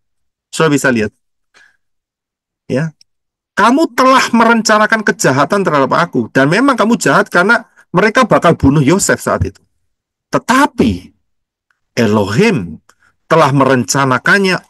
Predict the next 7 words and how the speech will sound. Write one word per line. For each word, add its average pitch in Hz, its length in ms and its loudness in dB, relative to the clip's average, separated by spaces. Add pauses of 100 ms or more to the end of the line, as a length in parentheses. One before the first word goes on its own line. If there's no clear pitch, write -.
(120)
untuk 269 720 2
mendatangkan 135 1200 -2 (1040)
kebaikan. - 560 -8 (1200)
Saudara - 380 -2
bisa 117 180 -2
lihat 87 180 -10 (840)
bagaimana 156 720 0